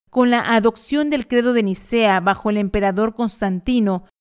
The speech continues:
ya no pudieron mantener su fe en el bautismo que Jesús recibió de Juan el Bautista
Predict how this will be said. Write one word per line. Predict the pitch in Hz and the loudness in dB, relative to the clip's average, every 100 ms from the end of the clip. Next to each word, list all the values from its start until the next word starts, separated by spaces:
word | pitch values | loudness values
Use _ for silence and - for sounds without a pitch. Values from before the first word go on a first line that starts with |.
| _ | _
ya | - 262 | -2 0
no | 285 320 | 0 0
pudieron | 277 247 220 254 262 | -2 -2 0 0 0
mantener | 247 214 196 196 226 226 | 0 -2 -2 -2 -4 -4
su | 208 | -8
fe | 185 - 269 277 | -8 -4 -4 -2
en | 247 | -2
el | 208 | 0
bautismo | 196 190 - 233 240 226 | 0 -2 -4 -4 -2 -4
que | 208 185 | -4 -10
Jesús | 190 - - 285 | -10 -8 -6 -4
recibió | 294 - 220 214 214 | -4 -6 -2 0 0
de | 208 | -2
Juan | - 208 208 | -2 -2 -2
el | |
Bautista | 196 190 185 262 226 - 202 | -2 -2 -2 -2 -2 -2 -2